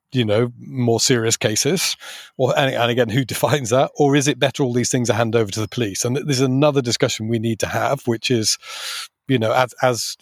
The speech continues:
as, um, certain forms of activity proliferate online, I know this is one that's debated a lot, this, this sort of sexting, but where it is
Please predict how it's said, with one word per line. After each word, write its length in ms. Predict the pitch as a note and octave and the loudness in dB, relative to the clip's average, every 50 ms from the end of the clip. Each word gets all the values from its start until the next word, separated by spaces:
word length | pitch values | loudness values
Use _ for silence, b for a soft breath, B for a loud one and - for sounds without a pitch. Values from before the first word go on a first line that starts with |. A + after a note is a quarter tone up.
| - - | -4 -2
as, 240 | A#2+ A#2+ A2+ G2 A#2 | -2 0 0 0 0
um, 380 | A#2+ A#2 A2+ A2 G#2+ A2 G#2+ - _ b b b b b b | 0 0 0 -2 -2 -4 -8 -10 _ b b b b b b
certain 360 | - - - D3+ D#3+ C#3+ C#3 | -4 0 2 2 2 2 -2
forms 340 | B2 - D3 C#3 C3 B2 G#2 | -2 2 2 2 2 2 0
of 80 | A2 A2 | 0 -2
activity 540 | B2 C#3+ - - - A#2 A2+ G#2+ - B2+ | -2 -2 -2 -2 -2 -2 -2 -4 -4 -4
proliferate 420 | A2 - A#2 A2+ A2+ - - A2 G#2+ | -4 -2 0 0 0 0 0 -2 0
online, 440 | A2+ G#2+ G#2+ A2+ A#2 A#2+ A2+ G#2+ G#2+ | 0 2 2 4 4 4 2 2 0
I 80 | A2 A2+ | 0 2
know 160 | A#2 B2 B2 | 2 2 2
this 180 | G#2+ G#2 - | 0 -2 -4
is 100 | - G#2+ | -6 -8
one 180 | G2 A2 G#2+ G#2 | -6 -6 -6 -6
that's 160 | G#2+ G#2 - | -6 -8 -10
debated 460 | - - A2 G2 A2 G#2 - - G#2+ | -10 -8 -6 -4 -4 -4 -4 -6 -4
a 60 | G2+ A#2 | 0 2
lot, 160 | C#3 C3+ A2 | 2 2 0
this, 220 | G#2 G#2 G2 - | -2 -6 -6 -6
this 200 | - - A2 - | -6 -6 -6 -6
sort 140 | - A2+ G2 | -4 -6 -6
of 160 | G2+ G2 - _ _ - | -8 -10 -16 _ _ -4
sexting, 640 | - - - C#3 - - - - - G#2 G#2+ B2 D3 - _ B B B B B B B - | 0 0 2 0 0 -2 -4 -4 -4 -4 -4 -4 -4 -6 _ B B B B B B B -2
but 160 | - A#2+ A#2 | -2 -2 0
where 340 | C3 A#2 B2 B2 A#2+ A#2 A#2 | 2 2 4 4 4 4 4
it 120 | A#2 A2 | 2 2
is 420 | A2+ A#2 A2+ A2 G#2 - - - | 2 2 2 2 2 0 -2 -2